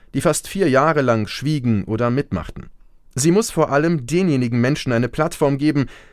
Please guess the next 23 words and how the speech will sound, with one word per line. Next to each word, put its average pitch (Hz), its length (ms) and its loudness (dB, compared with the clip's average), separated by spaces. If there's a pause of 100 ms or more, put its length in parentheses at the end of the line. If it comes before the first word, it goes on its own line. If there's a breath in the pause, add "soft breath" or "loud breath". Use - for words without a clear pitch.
(120 loud breath)
die 143 80 2
sehr 165 240 2
früh 175 400 -2 (200)
vor 120 260 2
einer 110 260 0
unverhältnismäßigen 120 1040 0
Pandemiepolitik 113 1000 -2
warnten. 85 460 -6 (1300 soft breath)
Im 139 260 2
bestmöglichen 123 680 -2
Fall 170 280 2 (380 soft breath)
ist 160 120 -2
es 165 140 -4
irgendwann 185 500 0
möglich, 156 520 0
dass 143 360 0
alle 202 320 0
relevanten 151 520 2
Stimmen 170 400 0
an 131 160 -2 (100)
einem 147 380 0
Tisch - 360 -4
zusammenkommen 117 760 0